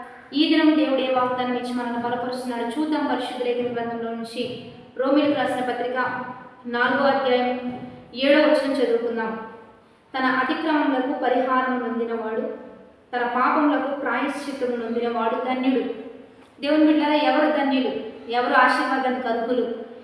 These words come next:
ఎవరు దీవెనలకు అర్హులు? ఎవరు రాబోయే రోజుల్లో ధన్యకరంగా, దీవెనకరమైన రోజులు చూడబోతున్నారు అంటే, ఇక్కడ "తన అతిక్రమములకు పరిహారము నొందినవాడు, తన పాపములకు ప్రాయశ్చిత్తము నొందినవాడు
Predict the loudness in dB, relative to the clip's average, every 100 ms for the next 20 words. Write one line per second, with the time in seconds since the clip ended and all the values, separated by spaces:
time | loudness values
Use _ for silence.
0 | -20 -8 -2 2 4 2 2 2 2 2
1 | 2 0 0 -2 -2 -8 -12 -16 -18 -4
2 | 0 2 4 6 6 6 4 4 2 2
3 | 0 -2 -2 -4 -12 -16 -16 -4 0 4
4 | 4 4 2 0 0 0 -2 0 -2 -2
5 | -2 -2 2 4 4 2 0 0 0 -2
6 | -2 -2 0 0 0 -2 0 0 -2 -6
7 | -12 -8 -6 -2 -2 -2 -2 -2 -4 -4
8 | -4 -2 2 4 4 2 0 0 -2 -2
9 | 0 0 2 2 4 6 4 2 0 0
10 | 0 0 -2 -2 -2 -4 -10 -16 -20 -20
11 | -20 _ _ -6 -2 2 6 6 6 6
12 | 4 2 0 2 2 2 0 -2 -4 -4
13 | -2 -2 -2 0 0 0